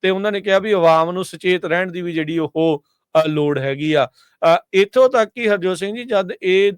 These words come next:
ਨਿਊਜ਼ ਇੰਡੀਆ ਦੇ ਵਿੱਚ ਟ੍ਰੈਂਡ ਕਰਨੀ ਸ਼ੁਰੂ ਕਰ ਦਿੱਤੀ, ਨਿਊਯਾਰਕ ਟਾਈਮਜ਼ ਨੇ ਵੀ ਜਿਹੜੀ ਆ ਅਪਰੋਚ ਕੀਤੀ ਇਸ ਖਬਰ ਦੀ ਜਿਹੜੀ ਉਹ ਪੁਸ਼ਟੀ ਕਰਨ ਦੇ ਲਈ ਵੀ ਭਾਈ, ਅ, ਇਹ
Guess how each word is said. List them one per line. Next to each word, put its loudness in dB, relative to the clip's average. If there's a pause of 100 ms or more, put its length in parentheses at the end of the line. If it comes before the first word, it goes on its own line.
(100)
ਨਿਊਜ਼ -6 (100)
ਇੰਡੀਆ 0
ਦੇ -4
ਵਿੱਚ -4
ਟ੍ਰੈਂਡ -4
ਕਰਨੀ -2
ਸ਼ੁਰੂ -6
ਕਰ 0
ਦਿੱਤੀ, -4 (440)
ਨਿਊਯਾਰਕ 2
ਟਾਈਮਜ਼ 0
ਨੇ -2
ਵੀ -4
ਜਿਹੜੀ 0
ਆ 6
ਅਪਰੋਚ -2
ਕੀਤੀ -10
ਇਸ 0
ਖਬਰ -2
ਦੀ -8
ਜਿਹੜੀ -6
ਉਹ -4
ਪੁਸ਼ਟੀ -8
ਕਰਨ 0
ਦੇ -2
ਲਈ -2 (360)
ਵੀ -2
ਭਾਈ, 2
ਅ, 4 (100)
ਇਹ 2